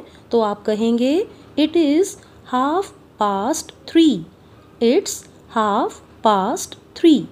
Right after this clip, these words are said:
अगर आपको कहना हो, "सवा तीन बजे हैं", तो आप कहेंगे, "It is quarter past three"। "It's quarter past three"। अगर आपको कहना हो,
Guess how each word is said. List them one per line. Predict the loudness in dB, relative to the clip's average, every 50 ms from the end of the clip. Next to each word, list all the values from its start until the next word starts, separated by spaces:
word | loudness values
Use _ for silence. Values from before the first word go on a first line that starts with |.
| -16 -20 -20 -20 -20 -20 -18 -10 -6
अगर | -4 -2 0 0 0
आपको | 0 -2 -2 -4 -4
कहना | -2 -2 -4 -2 0 -2 0
हो, | 0 0 2 0 0 -2 -6 -18 -20 -20 -18
"सवा | -8 -4 -2 -2 0 0 0 -2 -2
तीन | -2 0 2 4 4 4 4 2
बजे | 0 -2 -2 0 0 0 0 -2 -2
हैं", | -4 -2 -2 -2 -4 -4 -8 -18 -20 -20 -12 -4 0
तो | 0
आप | 0 0 0 -2
कहेंगे, | -4 -4 -2 -2 -4 -4 -2 -2 0 0 0 -2 -4 -10 -20 -20 -14 -4 -2
"It | -2 0 2
is | 2 2 4 4 2 0 -2 -12 -16 -20 -20 -10 -2 2
quarter | 4 4 4 4 2 0 0 0 0 0 -2 -6 -6 -4 -2
past | -2 0 0 -2 -2 -4 -4 -8
three"। | -12 -18 -20 -20 -6 2 4 4 6 4 2 -2 -6 -14 -20 -20 -20 -20 _ -20 -12 -4 0 2
"It's | 2 4 2 0 -2 -6 -14 -14 -18 -20 -20 -20 -12 -4 0
quarter | 2 2 2 0 -2 0 0 2 2 2 0 -4 -8 -6 -2
past | 0 0 0 0 -2 -2 -4 -6 -8
three"। | -16 -18 -20 -14 -4 2 4 4 4 4 0 -6 -12 -18 -20 -20 -20 -10 -4
अगर | -2 -2 0 0 0
आपको | 0 -2 -2 -2 -4
कहना | -4 -2 -4 -2 -2 -2 -2 -2
हो, | -2 0 0 0 0 -2 -4